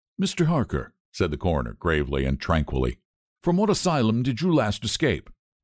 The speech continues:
Harker flushed crimson again, but said nothing, and the seven jurors rose and solemnly filed out of the cabin. "If you're done insulting me, sir," said Harker, as soon as he and the officer were left alone with the dead man, "I suppose I am at liberty to go."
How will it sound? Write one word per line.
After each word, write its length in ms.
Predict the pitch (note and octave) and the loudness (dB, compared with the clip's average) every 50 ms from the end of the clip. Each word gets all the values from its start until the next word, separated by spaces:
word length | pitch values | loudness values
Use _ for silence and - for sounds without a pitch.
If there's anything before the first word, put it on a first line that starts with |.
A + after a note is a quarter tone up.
| _ _ _ _ _ _ _ - | _ _ _ _ _ _ _ 0
Harker 320 | - G2+ F#2 - G2 F#2 | 2 2 2 2 0 -2
flushed 380 | - - G#2+ F#2+ F2 - - - | 0 2 2 2 2 0 -4 -6
crimson 400 | - C#3+ C#3+ B2 F#2+ D#2+ E2+ D#2+ | -2 0 0 0 2 0 0 0
again, 260 | D2+ C#2+ C#2+ D2 D#2+ | 2 2 2 2 2
but 180 | E2 F#2 E2+ - | 2 0 0 0
said 220 | - A2 G2+ E2+ | 0 0 2 2
nothing, 460 | F#2 F#2+ F#2 E2+ - D2+ D2 D2+ D#2+ | 2 0 0 0 -2 -2 -2 0 2
and 100 | D#2+ E2+ | 2 2
the 60 | E2+ D#2+ | 0 0
seven 340 | - G#2 F#2+ F2+ F#2+ F2+ | 0 0 2 2 0 0
jurors 320 | D#2 F#2 F#2 F2+ F2 D#2+ D2+ | 0 2 2 2 2 0 0
rose 340 | E2+ E2+ E2+ E2 E2+ F#2 G2 | 0 2 2 4 2 2 2
and 140 | G2 F2 | 0 -2
solemnly 540 | - - F#2+ F2+ F2+ G2 G2 G2+ G2+ G#2 G#2+ | -2 -2 -2 0 0 0 0 2 2 2 0
filed 440 | G#2+ - G2 F#2 F2+ F#2 G2 G#2 F#2+ | -2 -2 -2 0 2 2 2 2 2
out 160 | E2+ F2 F#2 | 2 2 0
of 120 | G2 F2+ F2+ | 0 -2 -4
the 80 | G#2+ | -4
cabin. 420 | - - E2 C#2+ B1+ A#1 A1+ A1+ - _ _ _ _ _ _ _ _ _ _ _ _ - - | -2 0 0 0 -2 -4 -8 -12 -12 _ _ _ _ _ _ _ _ _ _ _ _ -4 -4
"If 100 | D3 C#3+ | -2 -2
you're 120 | F3+ F3 | -2 -2
done 220 | B2+ G3+ A3 A#3 | 0 2 2 4
insulting 720 | A3+ E3+ C#3 A#2 - - F#3 F#3 F#3+ E3 - - G#2 F2+ E2 | 4 2 2 0 -2 0 0 2 0 0 0 0 0 0 0
me, 180 | D2+ C#2+ B1+ | 0 0 -2
sir," 360 | - - - D#2 B1+ B1 C#2 D2 | -2 -2 -2 0 0 0 0 -2
said 220 | - F#2 E2 C#2+ | 0 -2 -2 0
Harker, 420 | D2 F2 D2+ C#2 C2+ - E2 D#2+ | 0 0 0 0 -2 -2 0 0
as 140 | E2 D2+ - | 0 0 0
soon 180 | - F#2 E2+ D#2+ | 0 0 0 0
as 140 | D#2 - - | 0 0 0
he 100 | F2+ D#2+ | 0 0
and 100 | D#2 D2+ | 2 2
the 60 | D2+ | 2
officer 400 | D2+ D2+ D2+ - - - F2 D#2+ | 2 2 0 -2 -2 -4 -2 0
were 140 | D2 D2 D2+ | 2 2 2
left 200 | D2+ C#2+ - - | 0 0 0 0
alone 300 | D2+ D2+ D#2 D#2 D2 C#2+ | 0 2 2 2 2 0
with 140 | C#2+ C2 | -2 -2
the 60 | B1+ C#2 | -4 -4
dead 260 | C2 D#2+ D#2+ D#2 C#2 | 0 0 0 0 0
man, 320 | C#2 C2 A#1+ C2 D2+ D#2+ - _ - - - - - - - - - - | -2 -4 -2 0 0 0 -2 _ -20 -20 -20 -20 -20 -20 -20 -20 -8 -4
"I 60 | A2 | -4
suppose 560 | G#2+ G#2+ - G2+ A#2+ C3 C#3+ C#3 C#3 C#3+ A2 B2 | -2 -2 -4 -6 -2 0 2 2 2 2 2 0
I 140 | B2 B2+ | 2 2
am 100 | B2+ B2 | 2 0
at 80 | C3 - | 0 0
liberty 380 | C3 C#3 C3+ B2+ C#3 C3 C3+ C3+ | 0 0 0 0 0 0 0 -2
to 80 | D3 | -2
go." 540 | B2+ C#3 F3+ F#3 D#3 E2+ B1 A1 - _ | 0 0 0 2 2 0 -2 -6 -10 _